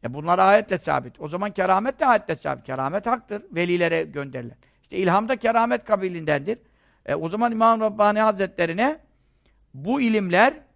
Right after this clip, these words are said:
mesela sıratın varlığı, mizanın varlığı, Hazreti İsa Aleyhisselam'ın ineceği, Hazreti Mehdi'nin çıkacağı, zuhur edeceği, Deccal'ın huruc edeceği, çıkacağı,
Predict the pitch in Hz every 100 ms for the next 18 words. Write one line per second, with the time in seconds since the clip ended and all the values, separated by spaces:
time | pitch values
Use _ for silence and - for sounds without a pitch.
0 | _ _ _ - 131 170 151 - - 196
1 | 185 170 202 202 190 180 185 165 160 175
2 | 175 170 175 185 185 185 185 190 180 -
3 | _ 165 175 185 190 190 196 190 190 -
4 | 175 185 - 185 180 196 196 185 185 175
5 | 196 180 131 147 170 185 190 185 175 185
6 | 196 170 196 175 190 196 175 - _ _
7 | _ _ _ _ _ _ _ _ _ _
8 | 135 156 185 196 190 185 180 160 - _
9 | _ _ _ _ _ - 180 180 190 190
10 | 185 170 196 190 190 185 180 180 156 -
11 | 175 180 185